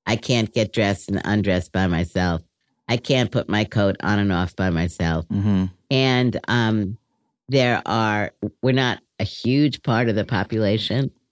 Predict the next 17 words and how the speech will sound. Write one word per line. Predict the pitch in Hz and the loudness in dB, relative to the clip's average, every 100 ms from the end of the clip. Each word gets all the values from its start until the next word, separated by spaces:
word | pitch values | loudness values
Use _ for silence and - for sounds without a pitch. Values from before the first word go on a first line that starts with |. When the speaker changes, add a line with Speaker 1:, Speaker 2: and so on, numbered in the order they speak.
| _ _ _ | _ _ _
Speaker 1:
but | - 101 | -2 0
we | 123 | 2
are | 113 110 | 2 2
a | |
definite | 95 - 117 120 110 98 - | -2 0 -2 0 0 -2 -2
part | 98 95 | 0 2
of | |
the | 87 | 0
population. | 85 85 - 92 80 82 95 120 113 - | 0 -2 -2 -2 0 0 0 -2 -2 -2
Speaker 2:
Yeah. | 110 139 90 - | 0 0 -2 -2
Speaker 1:
And | 131 | 0
as | 131 120 | 2 0
people | - 160 151 135 | 0 0 2 4
are | 131 113 | 2 2
getting | 120 110 107 - | 2 0 0 0
older, | 160 190 185 127 95 92 113 - _ _ _ _ _ - | 2 2 2 2 2 0 -2 -6 _ _ _ _ _ 0
um, | 120 113 | 2 2